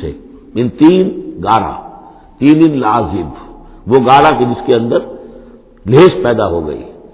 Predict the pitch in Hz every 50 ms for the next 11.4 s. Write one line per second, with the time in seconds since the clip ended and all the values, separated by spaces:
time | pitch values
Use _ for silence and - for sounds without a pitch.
0 | _ - _ _ _ _ _ _ _ _ _ - - 147 160 180 185 185 185 165
1 | 160 143 - 135 151 165 160 143 104 82 - - - - - - - - - -
2 | 107 120 104 104 123 143 156 160 151 135 131 110 127 147 143 139 151 135 - 123
3 | 165 190 202 180 156 151 131 135 165 160 - - - - 160 160 135 117 107 98
4 | 87 76 - - - - - - - - - - - _ _ - - _ _ _
5 | _ _ _ - - 120 135 143 - 135 135 135 139 151 156 160 151 143 143 131
6 | - - - 180 190 - - 175 180 180 170 160 175 175 170 - 123 135 139 127
7 | - - 147 151 143 - - - 143 165 180 185 180 185 180 175 151 120 143 151
8 | 143 123 98 117 139 143 135 131 120 110 107 - - - 104 113 107 87 76 -
9 | - - - - - - - - - 92 95 95 - - 120 123 156 151 135 113
10 | 117 113 104 82 95 107 123 123 117 - - - - - - - - - - 139
11 | 151 147 - - 135 147 156 156